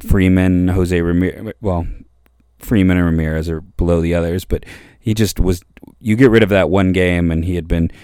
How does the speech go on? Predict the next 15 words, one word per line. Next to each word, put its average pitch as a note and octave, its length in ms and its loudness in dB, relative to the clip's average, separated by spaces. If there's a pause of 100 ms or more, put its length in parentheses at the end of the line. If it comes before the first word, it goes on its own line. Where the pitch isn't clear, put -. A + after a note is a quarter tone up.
(220)
completely F#2 460 4
ineffective. F2 640 -4 (300)
Brad C#3+ 240 6
Miller F3+ 240 2
was E3+ 120 0
actually E3 580 0
okay. C3+ 640 0 (300)
Uh, F2+ 600 0 (800)
again, A2+ 480 2
it's F#2+ 240 -2
one A#2 100 4
of G#2 80 0
those G#2 180 -2
things G2+ 320 -2
where F#2 220 0